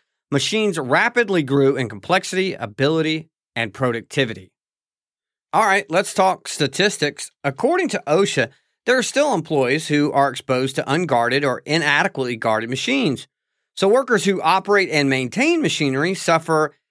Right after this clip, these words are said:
Approximately eighteen thousand amputations, lacerations, crushing injuries, abrasions, and over eight hundred deaths per year.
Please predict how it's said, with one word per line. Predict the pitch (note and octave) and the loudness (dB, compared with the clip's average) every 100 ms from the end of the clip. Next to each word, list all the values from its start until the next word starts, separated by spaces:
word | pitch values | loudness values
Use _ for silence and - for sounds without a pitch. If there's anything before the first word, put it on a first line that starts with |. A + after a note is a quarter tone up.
| _ | _
Approximately | A#2+ - F#3 G3+ E3+ D#3+ | -10 0 0 0 0 0
eighteen | D3+ G#3 A3 C4+ B3+ | 2 0 0 -2 -2
thousand | - E3+ G3 F#3 E3 | 0 0 0 -2 0
amputations, | E3+ D#3+ C3 E3 F3+ - A#2+ C#3+ - - - | 0 -2 0 0 0 -2 -4 -4 -8 -16 -2
lacerations, | C#3 F3 E3 D3+ D3 F3+ F3 B2 A#2+ D#3 - | 0 2 0 0 2 0 0 -4 -6 -8 -10
crushing | - G3+ A3 - D3 | -2 0 2 0 0
injuries, | B2 A2 A2 A2+ D3 | 0 -4 -4 -6 -6
abrasions, | A#2+ A2+ C3 G3 C4+ F#3+ C3 A#2+ F3 - _ _ _ - | -8 -6 0 2 2 0 0 -2 -4 -8 _ _ _ -4
and | D3 D#3 | -4 2
over | E3+ D3+ D3 - | 0 0 -4 0
eight | G3 A3 | 0 0
hundred | - G#3 G#3 F#3+ C3 | -4 -2 0 -2 -2
deaths | B2 F#3 D#3 - - _ _ _ | 0 2 0 -4 -16 _ _ _
per | - E3+ | -4 -4
year. | C3 C#3 A3+ C#3+ - | -2 -4 -2 -2 -6